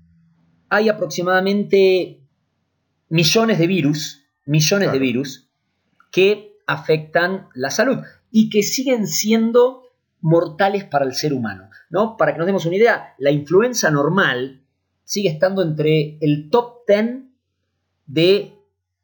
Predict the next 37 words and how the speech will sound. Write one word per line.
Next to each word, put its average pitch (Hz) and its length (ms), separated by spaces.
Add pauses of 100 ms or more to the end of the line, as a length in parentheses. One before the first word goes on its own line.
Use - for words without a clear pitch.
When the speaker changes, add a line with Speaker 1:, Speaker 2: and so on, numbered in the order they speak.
(120)
Speaker 1:
eh, 147 200
causas 165 360
de 143 60
muerte 147 340
de 127 80
las 110 80
personas. - 300
Speaker 2:
Estamos 139 180
hablando 151 200
casi 143 200
una 123 100
gripe. 113 440 (120)
Speaker 1:
Exactamente, 320 800
la 151 60
influenza 240 260
normal, 233 200
o 196 40
sea, - 460 (120)
nada, 247 180
Speaker 2:
Una 175 100
gripe. 156 140
Speaker 1:
está 151 120
en 240 80
el 233 60
top - 160
ten, 165 240
¿no? 196 320 (360)
Eh, 151 500
<clears throat> 143 180
ni 175 140
que 170 100
hablar 170 260
con, 160 400
con, 135 440
con 147 140
otros 185 160
virus. 233 180